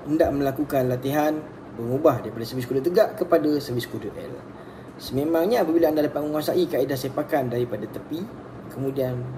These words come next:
semakin lama semakin ditinggikan dalam kedudukan L, anda akan merasai sendiri perubahan. Sejujurnya, sememang kita dapat lihat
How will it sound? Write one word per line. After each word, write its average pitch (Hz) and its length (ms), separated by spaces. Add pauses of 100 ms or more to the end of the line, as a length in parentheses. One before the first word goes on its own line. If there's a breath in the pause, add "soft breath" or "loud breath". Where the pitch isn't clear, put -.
semakin 175 560
lama 160 160
semakin 131 400
ditinggikan 139 560
dalam 104 240
kedudukan 120 320
L, 208 320
anda 175 240
akan 147 240
merasai 131 240
sendiri 127 320
perubahan. 104 480 (560 loud breath)
Sejujurnya, 233 560 (160)
sememang 185 640
kita 180 160
dapat 165 320
lihat 160 240